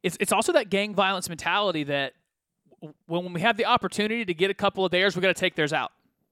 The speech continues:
'Cause we know this is true. When they have the opportunity, they're gonna take us out. We're at war. That is this poisonous mindset that I don't know how to dig us out of.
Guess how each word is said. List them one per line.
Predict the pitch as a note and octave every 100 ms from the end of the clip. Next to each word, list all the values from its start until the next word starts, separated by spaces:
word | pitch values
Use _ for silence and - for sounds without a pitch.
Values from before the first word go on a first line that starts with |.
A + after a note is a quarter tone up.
| _ _ - _
'Cause | G3 F#3+
we | F#3+
know | G3
this | F#3 G3+
is | F3
true. | - F#3 C#3+ - _ _
When | D3+ D#3+ D#3 D3 _ - D3
they | F3
have | F#3+
the | G3
opportunity, | G3 G3 G#3 G#3 G#3+
they're | F#3
gonna | F3+
take | F#3 F3
us | F#3+
out. | C3 B2 _ _ _ _ _ _ _ _ _ _ -
We're | D#3 E3+
at | D#3+
war. | F3 A3 - _ _ _ _ _ _ _ _ _ _ _ _ _ _ _ _ _ _ _ _
That | D3+ F#3+ A#3
is | B3 A3+ E3 - _ _ _ _ _ _ _ _
this | D#3 - - _
poisonous | - - A3 A#3+ E3 C#3+ -
mindset | D#3 F#3 F3+ A#2 A2 - _ _ _ _ _ _ _ -
that | C3
I | D3+
don't | F#4+
know | D3
how | C3+ A3
to | F3+
dig | C#3
us | B2 C#3
out | F#3+
of. | B2 A#2